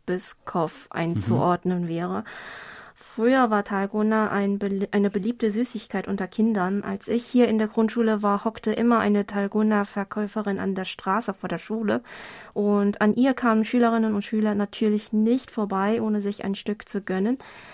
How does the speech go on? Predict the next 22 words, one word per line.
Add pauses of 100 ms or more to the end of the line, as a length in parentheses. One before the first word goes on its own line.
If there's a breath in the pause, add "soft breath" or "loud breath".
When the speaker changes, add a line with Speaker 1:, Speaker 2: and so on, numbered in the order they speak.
(200 loud breath)
Speaker 1:
Allein
dieser
Geruch
von
angebranntem
Zucker
ist
einfach (100)
herrlich,
besonders
für
Speaker 2:
Mhm.
Speaker 1:
Kinder.
Speaker 2:
Mhm. (380 loud breath)
Speaker 1:
Wenn
man
ein
Dalgona
mit
Form
gewählt
hatte